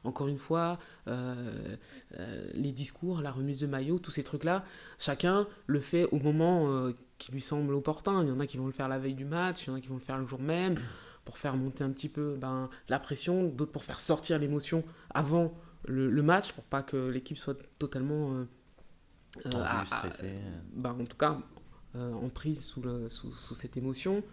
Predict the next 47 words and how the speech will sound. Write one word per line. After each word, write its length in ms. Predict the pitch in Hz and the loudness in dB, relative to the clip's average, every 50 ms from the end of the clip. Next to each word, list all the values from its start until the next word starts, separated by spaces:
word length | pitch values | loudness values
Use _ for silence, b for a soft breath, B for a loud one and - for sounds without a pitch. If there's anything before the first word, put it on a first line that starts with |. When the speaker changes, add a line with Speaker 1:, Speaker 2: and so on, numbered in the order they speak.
| - - 90 | -12 -8 -8
Speaker 2:
Ouais. 120 | 82 85 - - - - - - - B B B | -6 -6 -8 -12 -18 -20 -20 -20 -20 B B B
Speaker 1:
Mais 200 | B - 127 - | B 0 0 0
Speaker 2:
Comment 100 | 110 120 | 0 0
Speaker 1:
c'est 60 | 120 | -4
Speaker 2:
tu, 300 | - - 107 101 101 101 - | -4 -6 -4 -4 -4 -6 -8
tu 120 | - 104 92 | -8 -10 -6
faisais 160 | 85 95 98 | -4 -4 -4
toi 180 | 98 110 98 90 | -4 -4 -4 -4
personnellement, 640 | 95 82 - - 90 90 90 90 92 95 92 90 | -6 -8 -8 -10 -10 -10 -8 -8 -8 -8 -8 -8
euh, 160 | 85 82 80 80 80 | -8 -10 -10 -12 -10
par 100 | - 82 | -10 -10
exemple 180 | 82 82 80 87 | -10 -8 -6 -4
avant 140 | 82 82 82 | -4 -2 -2
les 100 | 80 80 | -4 -2
matchs, 300 | 85 95 98 - - - | -4 -4 -4 -4 -6 -8
euh, 180 | 85 82 78 76 - B B B B B B B B B B B B B B - - | -8 -8 -8 -8 -10 B B B B B B B B B B B B B B -20 -14
pour, 120 | - 87 - | -14 -14 -14
pour 240 | - - 80 76 | -10 -10 -8 -8
être 160 | 80 - - - | -8 -8 -10 -8
prête, 420 | - - - 101 98 101 - - - - 90 92 - - | -6 -6 -4 -2 -4 -4 -6 -8 -10 -10 -10 -10 -10 -10
pour 120 | - - 82 | -10 -10 -10
être 140 | 80 - - | -10 -10 -12
prête, 440 | - - - 117 - - - - - - | -12 -10 -10 -10 -10 -12 -14 -16 -12 -10
pardon, 280 | 82 78 78 82 104 113 B B B B B B B B - 87 | -10 -8 -8 -10 -10 -12 B B B B B B B B -12 -10
euh, 40 | 80 76 73 73 78 | -10 -8 -8 -8 -10
ne 60 | 78 | -10
pas 140 | 73 - 78 | -8 -8 -10
trop 180 | - - - | -10 -10 -12
stresser 400 | - - - - 87 - - 101 | -12 -10 -8 -8 -10 -8 -6 -6
et 200 | 98 98 95 92 | -4 -2 -2 -4
justement 520 | 90 82 76 - - 92 85 87 95 92 87 | -4 -6 -10 -10 -8 -8 -6 -6 -6 -6 -8
être, 220 | 82 - - - 80 | -10 -10 -12 -12 -12
euh, 60 | 78 76 - - - | -12 -12 -14 -14 -16
ultra 260 | 80 - - - 85 | -14 -14 -12 -12 -12
focus 480 | - - - 87 78 - - 107 104 - | -12 -10 -12 -12 -12 -10 -12 -12 -12 -12
pendant 240 | - - 80 80 76 | -10 -10 -8 -6 -6
un 80 | 73 | -6
match ? 360 | 78 92 104 - - - - - | -6 -6 -8 -8 -10 -14 -12 -8
T'as, 100 | - 82 78 - - | -8 -8 -8 -8 -6
tu 60 | - | -6
avais 180 | 82 80 95 107 | -4 -2 -2 -2
un 100 | 110 104 | -2 -2
petit 180 | 95 - - 85 | -4 -6 -8 -8
rituel, 400 | 87 87 - - 110 117 117 113 | -8 -8 -8 -6 -6 -6 -6 -8
quelque 160 | - - - | -10 -12 -10
chose, 320 | - 110 110 120 123 120 - | -6 -4 -4 -4 -4 -6 -6
euh ? 160 | 95 87 85 | -6 -6 -8